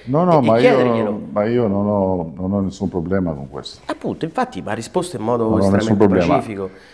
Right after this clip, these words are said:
Speaker 1: Il
Speaker 2: Però
Speaker 1: mio,
Speaker 2: non lo chiami
Speaker 1: ma,
Speaker 2: fango, sono
Speaker 1: ma,
Speaker 2: domande.
Speaker 1: ma, no, no, no.
Speaker 2: Eh.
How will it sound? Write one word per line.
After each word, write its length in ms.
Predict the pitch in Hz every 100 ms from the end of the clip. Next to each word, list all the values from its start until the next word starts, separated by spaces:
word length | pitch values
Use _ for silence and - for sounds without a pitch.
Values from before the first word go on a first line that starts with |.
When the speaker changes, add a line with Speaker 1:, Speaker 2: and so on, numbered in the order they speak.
| - -
Speaker 1:
Il 100 | 101
Speaker 2:
Però 120 | 196
Speaker 1:
mio, 100 | 113
Speaker 2:
non 100 | 196
lo 40 |
chiami 180 | 185 104
Speaker 1:
ma, 60 | 98
Speaker 2:
fango, 460 | 175 131 117 117
sono 220 | 107 101 101
Speaker 1:
ma, 60 |
Speaker 2:
domande. 680 | 101 160 123 113 110 107 98
Speaker 1:
ma, 300 | 101 95 92
no, 120 | 117
no, 160 | 156 202
no. 340 | 208 202 156 - -
Speaker 2:
Eh. 220 | 151